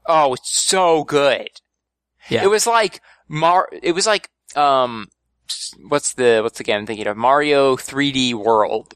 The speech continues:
Speaker 1: before Mario three D World, in
Speaker 2: Kinda.
Speaker 1: terms of the music, <laughs> not the rest of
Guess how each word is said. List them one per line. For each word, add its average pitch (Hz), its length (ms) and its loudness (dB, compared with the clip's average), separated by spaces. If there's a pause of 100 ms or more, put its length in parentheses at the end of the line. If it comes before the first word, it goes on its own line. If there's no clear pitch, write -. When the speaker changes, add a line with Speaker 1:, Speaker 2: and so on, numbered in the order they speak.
Speaker 1:
before 131 340 0
Mario 110 280 0
three 110 180 -6
D 101 100 -8
World, - 420 -10 (300)
in 208 200 0
Speaker 2:
Kinda. - 80 -4
Speaker 1:
terms 233 540 0
of 180 600 0 (340)
the 151 140 -2
music, 147 520 -6 (100)
<laughs> - 380 -2
not - 280 -4
the 170 120 -2
rest 180 160 0
of - 100 -2